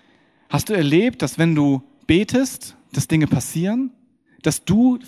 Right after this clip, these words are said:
dich veränderst, dass in deinem Leben Freiheit passiert, obwohl eigentlich Verbitterung sein müsste? Konntest du Menschen vergeben,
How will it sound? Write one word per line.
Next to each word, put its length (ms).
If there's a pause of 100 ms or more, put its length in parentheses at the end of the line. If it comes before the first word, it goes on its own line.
dich 140
veränderst, 720 (320)
dass 160
in 80
deinem 320
Leben 340
Freiheit 460
passiert, 480
obwohl 400
eigentlich 340
Verbitterung 580
sein 300
müsste? 440 (640)
Konntest 440
du 160
Menschen 340
vergeben, 760